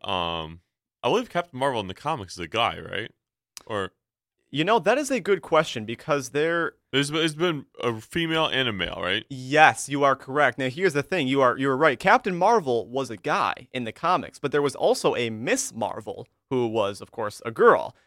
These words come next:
Speaker 2: But, you know, they decided to change that, and now they're gonna have a Captain Marvel as well as a Miss Marvel, I believe, is coming out next year or in two thousand twenty-three, who is also gonna be a girl as well.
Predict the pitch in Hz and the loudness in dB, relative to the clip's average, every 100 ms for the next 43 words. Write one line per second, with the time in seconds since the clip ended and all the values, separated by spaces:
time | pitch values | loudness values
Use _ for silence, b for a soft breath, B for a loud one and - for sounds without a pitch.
0 | _ 123 113 110 - 101 123 104 107 120 | _ 2 4 2 -2 -8 -6 -4 -2 -2
1 | 117 123 110 101 107 175 170 123 113 110 | 0 -2 -2 -4 -4 -4 -2 0 2 0
2 | 110 110 110 120 127 123 120 113 110 107 | -2 -6 0 2 2 -2 -4 -2 -2 -2
3 | 107 151 160 139 113 104 104 113 - b | -2 0 0 0 -2 -2 -2 -4 -6 b
4 | - 120 127 131 120 110 143 - 113 101 | -2 0 2 2 0 -2 -2 -2 -4 -2
5 | 107 110 107 110 107 110 104 - 120 113 | -2 -2 -2 -4 -6 -8 -10 -10 -8 -4
6 | 107 104 110 113 120 - 127 127 113 113 | -4 -4 -4 -6 -6 -10 -6 -4 -2 -4
7 | 110 131 120 113 107 123 113 - 117 131 | -6 -4 -4 -4 -6 -6 -6 -6 -4 -4
8 | 143 b b 127 127 139 147 - 110 107 | -4 b b -4 2 4 4 4 -2 -2
9 | - 104 101 101 101 104 104 104 101 110 | -4 -8 -6 -8 -6 -6 -4 -6 -4 -4
10 | 69 104 | -4 -8